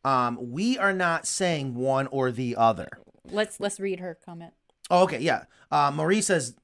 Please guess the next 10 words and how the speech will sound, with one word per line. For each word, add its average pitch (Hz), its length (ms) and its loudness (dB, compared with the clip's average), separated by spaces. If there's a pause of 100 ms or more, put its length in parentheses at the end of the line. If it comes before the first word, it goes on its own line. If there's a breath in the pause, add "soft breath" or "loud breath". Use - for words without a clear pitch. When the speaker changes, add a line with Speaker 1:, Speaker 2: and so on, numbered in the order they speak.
Speaker 1:
thank 101 220 -14
you. 76 220 -16
"Disagree 180 760 0
with 143 160 -6
y'all 127 400 2
on 123 300 0
that." 95 320 -6
And 110 160 -12
she, 123 220 -8 (120)
uh, 104 220 -8